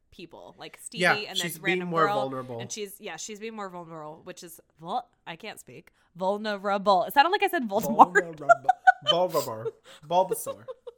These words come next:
Speaker 1: <laughs> Bulbasaur. <laughs> You know,
Speaker 2: <laughs>
Speaker 1: Cash. But yes, and I, that moment, I just think the acting, she has some great acting <laughs> moments of ridiculousness
Speaker 2: Yeah.
Speaker 1: with Ted,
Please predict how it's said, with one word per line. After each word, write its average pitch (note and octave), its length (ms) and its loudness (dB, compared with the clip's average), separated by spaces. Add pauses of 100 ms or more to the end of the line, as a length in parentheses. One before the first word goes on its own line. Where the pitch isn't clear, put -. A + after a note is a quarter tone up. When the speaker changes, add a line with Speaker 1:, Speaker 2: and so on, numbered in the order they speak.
(100)
Speaker 1:
<laughs> - 420 -14
Bulbasaur. E4 540 4
<laughs> - 40 -14 (280)
You E4 100 -18
know, F3 120 -14 (320)
Speaker 2:
<laughs> A3 80 8 (720)
Speaker 1:
Cash. F#3+ 400 -10 (500)
But A#3 320 -2 (320)
yes, G3 280 -2 (120)
and A#3 140 6
I, A#3 180 8 (100)
that A#3+ 280 10
moment, B3 340 2
I A#3 180 2
just A#3 260 -12
think C#4+ 180 -6
the B3+ 140 4
acting, F#3 500 0
she A3 140 -8
has G#3 200 -4
some G#3+ 200 -10
great F3 260 -12
acting F3+ 520 -6
<laughs> - 40 -20
moments D#4+ 420 0
of C4+ 220 -4
ridiculousness G3 800 -4
Speaker 2:
Yeah. A2+ 60 -16
Speaker 1:
with G3 160 -18
Ted, G#3 320 2